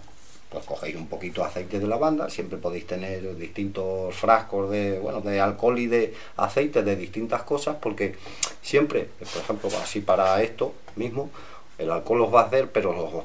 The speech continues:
puede resecar más la piel. Entonces, luego, con un poquito de aceite, os dais otro masajito, os va a suavizar la piel, va a evitar ese problema,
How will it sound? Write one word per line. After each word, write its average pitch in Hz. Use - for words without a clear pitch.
puede 101
resecar 98
más 98
la 92
piel. 151
Entonces, 123
luego, 117
con 95
un 104
poquito 117
de 127
aceite, 147
os 95
dais 117
otro 117
masajito, 151
os 107
va 127
a 131
suavizar 107
la 117
piel, 151
va 98
a 95
evitar 98
ese 107
problema, 139